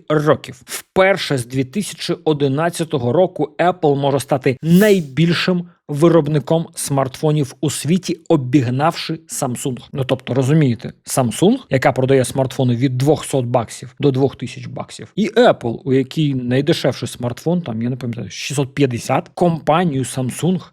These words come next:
яка десять років сиділа на своєму троні, зрушують зі свого місця. І головний двигун цього прогресу, як ви думаєте, хто? iPhone сімнадцятий класичний. Все, як ми передбачали, цей смартфон може нагнути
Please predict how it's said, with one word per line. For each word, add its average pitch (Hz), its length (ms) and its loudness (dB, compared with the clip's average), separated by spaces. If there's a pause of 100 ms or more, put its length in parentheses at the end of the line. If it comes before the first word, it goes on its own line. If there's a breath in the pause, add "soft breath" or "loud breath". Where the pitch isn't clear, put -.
(200 soft breath)
яка 131 240 0
десять 147 500 2
років 202 400 2
сиділа 135 400 -2
на 135 140 -2
своєму 127 440 -2
троні, 147 580 0
зрушують 127 720 -4 (260)
зі 127 140 -2
свого 120 280 -2
місця. 117 400 -4 (100)
І 247 120 4
головний 202 440 4
двигун 170 300 2
цього 165 220 2
прогресу, 175 480 0
як 190 200 0
ви 233 60 -4
думаєте, 220 340 -4
хто? 175 300 -8
iPhone 143 400 -2
сімнадцятий 131 640 -8
класичний. - 580 -14
Все, - 260 0
як 147 180 2
ми 127 60 -8
передбачали, 120 640 -6
цей 123 200 -2
смартфон 156 520 -4 (280 loud breath)
може 123 280 0
нагнути 135 640 -2